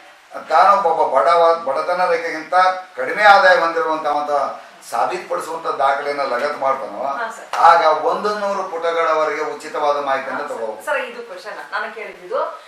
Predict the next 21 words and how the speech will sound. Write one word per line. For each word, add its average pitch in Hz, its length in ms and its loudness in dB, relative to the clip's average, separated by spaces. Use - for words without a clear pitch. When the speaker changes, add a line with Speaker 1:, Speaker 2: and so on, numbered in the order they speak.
Speaker 2:
ಈಗ 247 160 -6
ಸಾರ್ವಜನಿಕರು 294 720 -2
ಒಂದು 302 380 -2
ನೂರ 330 280 4
ಪುಟದವರೆಗೂ 302 760 -2
ನಾವು 285 240 -2
ಅದನ್ನ 285 300 -2
ಕೊಟ್ಟು 277 280 0
ತಗೋಬಹುದು. 262 440 2
ಒಂದು 339 340 -2
ನೂರ 339 200 4
ಪುಟದ 349 360 0
ಮೇಲೆ 247 340 -2
Speaker 1:
ಮೇಲಿದ್ರೆ 185 800 0
Speaker 2:
ಹಾ. 220 180 0
Speaker 1:
ಆ 214 280 8
ಹಣವನ್ನ 202 380 4
ಅದು 175 220 0
ಭರಿಸ್ಬೇಕು. - 560 -10
Speaker 2:
ಎಸ್, 196 180 -10
ಸರ್. 180 100 -14